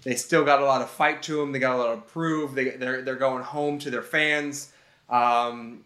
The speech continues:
you know what? So, Corbs, I'm gonna throw it to you first. What, uh, what, what's your take on the Austin-Seattle game? What's your prediction?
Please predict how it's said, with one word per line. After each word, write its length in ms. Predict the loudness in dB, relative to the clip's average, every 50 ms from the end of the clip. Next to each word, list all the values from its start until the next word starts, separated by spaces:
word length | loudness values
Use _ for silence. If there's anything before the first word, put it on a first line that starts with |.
| _ _ _ -4
you 100 | -2 2
know 140 | 4 8 8
what? 260 | 8 8 6 2 -2
So, 140 | -6 -6 -6
Corbs, 600 | -6 -4 -2 0 2 2 0 -2 -4 -8 -8 -8 -6
I'm 140 | -6 -6 -4
gonna 340 | -2 -2 0 2 2 0 0
throw 300 | -2 -6 -2 2 4 4
it 100 | 4 2
to 100 | 2 2
you 120 | 2 2 2
first. 460 | 2 2 4 4 4 2 0 -4 -2
What, 240 | 0 0 0 0 0
uh, 300 | 0 2 2 2 0 0
what, 220 | -2 -2 -2 -2 -2 -4
what's 260 | -4 -4 -4 -4 -4 -8
your 80 | -8
take 380 | -8 -6 -2 0 0 0 0 -2
on 140 | -4 -2 -2
the 80 | -4
Austin-Seattle 680 | -6 -6 -6 -8 -10 -10 -12 -8 -2 0 0 0 0 -2
game? 260 | -4 -8 -12 -14 -14 -14
What's 220 | -12 -12 -10 -10
your 80 | -12 -12
prediction? 500 | -10 -8 -6 -6 -6 -6 -8 -12 -12